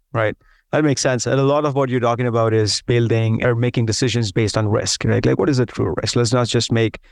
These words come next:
decisions just because the tool is telling us to do something, but how do you determine the risk? And you've done some work on risk management, uh, using the, the fair model and leveraging it in AppSec.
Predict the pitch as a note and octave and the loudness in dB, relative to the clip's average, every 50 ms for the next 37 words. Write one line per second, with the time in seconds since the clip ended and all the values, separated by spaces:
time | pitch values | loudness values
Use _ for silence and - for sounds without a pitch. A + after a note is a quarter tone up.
0 | _ _ _ _ _ - B2+ A2+ A2+ A#2+ G#2+ A2+ A#2+ A2+ - - A#2 - A#2+ B2 | _ _ _ _ _ -4 -2 0 0 2 2 2 0 0 0 0 0 0 0 0
1 | A#2 A2+ A2+ G#2+ - - C3 B2 A#2+ - - B2+ A#2+ A#2+ A#2 A#2 G#2+ - A#2+ A2 | 2 2 0 0 0 0 0 2 0 0 0 0 0 0 0 0 -2 -2 -2 0
2 | A#2 A#2+ - A#2 A2 G2+ - G#2+ B2+ C3+ A2 A2 G#2 - - A2 A#2+ B2 A2+ A2+ | 0 0 0 0 0 0 0 0 0 2 2 0 0 0 0 0 0 0 2 0
3 | A2+ A2+ G#2 A#2 - A#2 A2 A2 A2 G#2+ G#2+ A2 A2 G#2+ G#2 - - - - - | 0 0 0 0 0 0 0 0 0 0 0 2 0 0 -2 -4 -6 -10 -16 -20
4 | _ _ _ _ _ _ - C3+ B2+ A#2+ A2 A#2+ D3+ F#3 D3 C#3+ B2+ A#2 A2 - | _ _ _ _ _ _ -2 0 0 2 2 2 2 2 2 0 0 0 0 -2
5 | A#2+ A2 A2 G#2+ A2+ A2+ A2+ - - A#2 A2 A2 A2 G#2+ G#2+ A2 - - A#2 A2+ | -2 -2 0 0 0 0 0 0 0 0 0 2 2 2 0 0 0 2 2 2
6 | A#2 A#2 - - - - - - - B2 A2+ A2+ A2+ A2+ G#2+ - A#2 A2+ A2 G#2+ | 2 0 -2 -4 -8 -12 -8 -4 0 0 2 2 2 0 0 0 0 2 2 2
7 | G#2+ G#2+ G#2 - - - A2+ A2+ A#2 A2+ G2+ A2+ A2+ A2 A2 A2 A2 A2 G#2+ F#2 | 0 -2 -4 -4 -2 -2 0 2 2 2 2 2 2 2 2 2 2 2 0 0
8 | F#2+ G#2 - - A2+ A2 A2 A2 A2 A2 G#2+ A2 A2 A2+ A2 A2 A2 G#2+ - - | -2 -2 -2 0 2 2 2 2 2 2 2 2 2 2 2 0 0 -2 -4 -4
9 | - A#2+ A2 G#2+ A2 A2 A2+ A2+ G#2+ - A2+ - A#2 A2 A2+ G#2+ A2 G#2+ A2 - | -2 -2 0 0 0 0 0 0 0 0 0 0 0 0 0 0 0 0 0 0
10 | - - - - A2 A2 - | -2 -2 0 0 -2 -2 -4